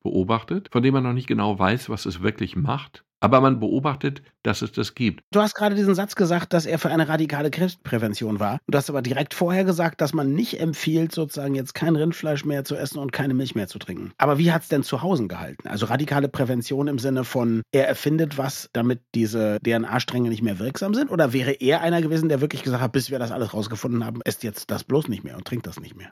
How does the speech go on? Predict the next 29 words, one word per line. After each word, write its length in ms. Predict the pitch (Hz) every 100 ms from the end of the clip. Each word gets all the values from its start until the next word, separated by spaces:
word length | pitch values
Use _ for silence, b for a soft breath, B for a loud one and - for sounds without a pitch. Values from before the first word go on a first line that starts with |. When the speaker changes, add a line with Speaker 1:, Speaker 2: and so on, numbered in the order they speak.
| -
Speaker 1:
Nein, 320 | 185 160 92
er 80 | 85
hat 120 | 80
sehr 120 | 82
eindeutig 380 | 85 85 82 87
gesagt, 320 | 87 95 -
esst 200 | 92 -
es 140 | 85
weiter 340 | 85 87 123 135
und 140 | 101
trinkt 240 | - 82 107
es 140 | 101
weiter. 240 | 110 120
Speaker 2:
Okay. 260 | 202 147 - -
Speaker 1:
Das 180 | - 92
hat 140 | 90 -
er 100 | 76
gesagt. 480 | 80 87 127 - -
Alles 240 | 90 87
andere 260 | - 92 -
ist 120 | -
Hysterie, 480 | 92 - 92 127 139
weil 140 | 90
da 160 | 90 90
gibt's 200 | - -
ja 60 |
überhaupt 280 | 98 92 92
keine 160 | 98 95
Grundlage. 580 | - - 85 85 78